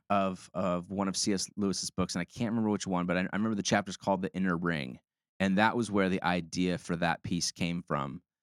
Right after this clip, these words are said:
um, because he talks about how there was a group of friends, they met together, and they loved how they interacted with one another. One of them eventually passed away, and he's like, "My relationship with so-and-so changed because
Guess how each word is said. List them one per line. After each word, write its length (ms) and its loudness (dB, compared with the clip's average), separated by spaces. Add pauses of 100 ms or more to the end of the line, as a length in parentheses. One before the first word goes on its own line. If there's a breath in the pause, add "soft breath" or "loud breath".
(240)
um, 360 0
because 480 0
he 120 -4
talks 420 0
about 520 0
how 280 2
there 160 -2
was 160 -4
a 40 -6
group 280 -2
of 80 -2
friends, 280 2
they 120 -2
met 180 -2
together, 460 -2 (100)
and 160 -2
they 100 -2
loved 440 0
how 160 -2
they 100 -2
interacted 380 -4
with 140 -6
one 120 -2
another. 380 -4 (280)
One 160 2
of 80 0
them 220 0
eventually 440 -2
passed 360 0
away, 540 2 (420)
and 500 -2
he's 280 -2
like, 180 -2
"My 260 4
relationship 760 -2
with 260 -2 (680)
so-and-so 1040 2 (180)
changed 640 -2
because 640 -2